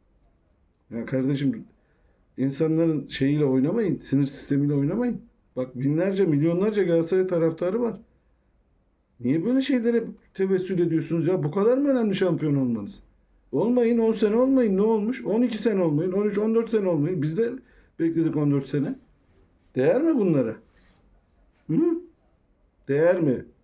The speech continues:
Yalancılığa, sahtekarlığa, kalpazanlığa değer mi? Hakemleri yaptınız yapacağınızı. Hakemlerle alacağınız puanları aldınız ama hakemlere rağmen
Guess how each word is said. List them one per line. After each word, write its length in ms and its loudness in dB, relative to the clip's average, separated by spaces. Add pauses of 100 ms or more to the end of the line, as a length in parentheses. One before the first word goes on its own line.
(500)
Yalancılığa, 680 2
sahtekarlığa, 800 0
kalpazanlığa 760 0
değer 240 0
mi? 140 0 (1500)
Hakemleri 580 0
yaptınız 460 0
yapacağınızı. 600 -2
Hakemlerle 800 0 (440)
alacağınız 480 2
puanları 500 0
aldınız 320 0
ama 280 2
hakemlere 580 2
rağmen 440 0